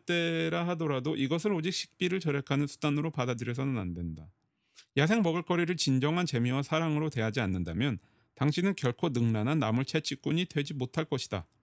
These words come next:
자연의 진미를 채취하고 준비하는 활동을 달가워하지 않는다면 오직 반쪽 욕구, 즉 배고픔 정도를 채울 수 있을 것이다. 자, 어, 세, 뭐,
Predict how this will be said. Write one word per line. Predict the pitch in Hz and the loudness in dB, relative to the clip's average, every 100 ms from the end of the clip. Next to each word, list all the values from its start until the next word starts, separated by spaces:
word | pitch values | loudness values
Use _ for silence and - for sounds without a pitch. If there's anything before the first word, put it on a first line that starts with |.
| _ _ _ _ _ _ | _ _ _ _ _ _
자연의 | - 170 202 214 | 2 4 4 2
진미를 | - 160 170 180 | 2 2 2 0
채취하고 | - 185 - 175 175 | 0 0 0 0 0
준비하는 | - 131 147 170 | 2 2 2 2
활동을 | 175 165 165 175 | 0 0 0 0
달가워하지 | 147 131 143 147 156 151 | 2 2 2 2 2 2
않는다면 | 117 107 104 113 | 2 2 0 0
오직 | 98 127 165 | 0 0 -2
반쪽 | - 117 160 139 | 0 0 2 -2
욕구, | 87 _ 76 _ _ _ | -4 _ -20 _ _ _
즉 | - 160 | 0 2
배고픔 | 147 156 190 - 185 | 2 2 -2 -2 0
정도를 | 175 165 165 170 | 2 2 0 0
채울 | 196 185 | -2 -2
수 | 180 131 | -2 -4
있을 | 104 107 | -4 -4
것이다. | 104 - - | -4 -6 -4
자, | - 131 - - - | -2 -2 -4 -16 -4
어, | 185 | -2
세, | 208 254 | 0 -2
뭐, | 165 220 214 | 2 2 0